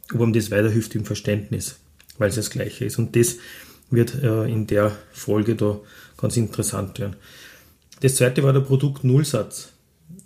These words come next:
Äh, Produkt-Nullsatz ist jetzt nicht direkt eine algebraische Gleichung, aber es ist zumindest sowas, was auf der rechten Seite noch beim Gleichheitszeichen,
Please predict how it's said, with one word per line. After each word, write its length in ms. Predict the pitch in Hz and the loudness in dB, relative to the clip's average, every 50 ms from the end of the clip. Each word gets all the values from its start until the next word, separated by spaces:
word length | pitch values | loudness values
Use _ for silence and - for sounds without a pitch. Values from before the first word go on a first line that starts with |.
| - - | -14 -10
Äh, 240 | 147 120 117 123 123 | -8 -4 -2 -2 -4
Produkt-Nullsatz 960 | 117 - - 131 123 131 131 131 - 123 127 147 143 151 147 143 139 - - | -4 -4 -6 -2 -2 0 -2 0 2 2 2 4 4 2 0 0 -2 -4 -4
ist 140 | 131 131 131 | -4 -2 0
jetzt 260 | 135 135 - - - | -2 -2 -2 -2 -2
nicht 260 | 131 127 - - - | 0 0 0 0 2
direkt 320 | 131 131 139 151 135 - - | 4 4 4 4 2 -2 -4
eine 80 | 120 | -4
algebraische 680 | 113 110 120 120 - - - 117 110 - - 123 117 113 - - - - - _ _ _ _ | -4 -4 -4 -6 -6 -6 -6 -6 -6 -6 -4 -4 -6 -6 -8 -16 -20 -20 -20 _ _ _ _
Gleichung, 640 | - 110 104 107 107 113 123 - - 139 135 120 | -8 -6 -6 -4 -2 -4 -2 0 2 2 2 2
aber 140 | 113 113 - | 2 2 0
es 120 | 135 - | 0 0
ist 120 | 139 135 - | -4 -4 0
zumindest 360 | - 139 139 139 139 135 - | 4 4 4 4 4 2 -2
sowas, 240 | - 120 123 113 117 | -2 -2 -2 -4 -4
was 80 | 113 | -6
auf 140 | 117 113 - | -8 -6 -6
der 100 | - 117 | -6 -4
rechten 320 | 113 117 117 - - 135 127 | -4 -6 -6 -6 -6 -4 -4
Seite 320 | - 113 113 - - 123 | -4 -4 -6 -6 -4 -2
noch 240 | 120 117 117 110 113 | -2 -2 -2 -4 -6
beim 560 | 131 131 113 - 104 117 110 107 107 101 - | -6 -8 -6 -6 -6 -6 -6 -6 -6 -6 -6
Gleichheitszeichen, 880 | - - 107 107 - - 110 - - - 117 113 104 - - 127 - | -4 -2 -2 0 0 -2 -2 -2 -2 -2 -2 -2 -2 -2 -2 -2 -2